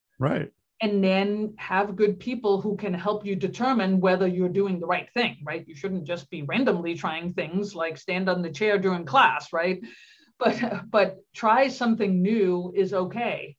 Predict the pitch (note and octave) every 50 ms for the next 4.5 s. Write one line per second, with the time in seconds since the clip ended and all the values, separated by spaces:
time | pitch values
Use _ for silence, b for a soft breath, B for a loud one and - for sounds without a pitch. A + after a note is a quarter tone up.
0 | _ - F#3+ F#3+ G3+ G3+ G3 - A3 A3 A3 G#3 A#3 A3 G#3 G3 - - G3+ F#3+
1 | G3+ G3+ G3+ G3 F#3 F#3+ F#3+ F#3+ F#3+ F3 - F3 E3 F3 F3+ - G3 F3+ F3 F3+
2 | F#3+ F#3 F3 E3 D3+ E3 A#3+ C4 A#3 F#3+ G3 - - F#3 F3+ - G#3+ A3 A3+ A#3
3 | A3+ F#3+ F3 - F3+ F#3 E3+ D#3+ D3+ C#3 - G#3 G3 - E3+ C#3+ C#3 D#3 D#3+ F3+
4 | F#3 F#3 F3 E3 D#3 D3+ C#3+ C#3+ -